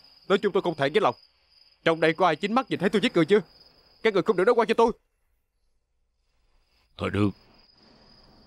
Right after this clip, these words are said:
Speaker 2: không ai được phép cãi nhau. Trong chuyện này có nhiều nghi vấn,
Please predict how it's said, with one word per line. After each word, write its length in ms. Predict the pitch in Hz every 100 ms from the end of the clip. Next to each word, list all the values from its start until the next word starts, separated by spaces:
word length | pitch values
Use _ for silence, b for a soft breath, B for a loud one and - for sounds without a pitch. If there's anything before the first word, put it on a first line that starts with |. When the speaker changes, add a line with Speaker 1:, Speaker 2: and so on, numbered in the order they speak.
| -
Speaker 2:
không 220 | 117 -
ai 100 | 107
được 140 | 92
phép 140 | 127 -
cãi 140 | 110 120
nhau. 240 | 110 90 _ _ _ _ _ _ _ _ _ _ _ _ _ _ _ _ _ _ _ _ _ _ _ _ _ _ _ _ _ _ _ _ _ _ _ _ _ _ _ _ -
Trong 140 | 117
chuyện 200 | - 92
này 100 | 82
có 180 | - 107
nhiều 140 | 90 80 -
nghi 160 | 95 82
vấn, 180 | 123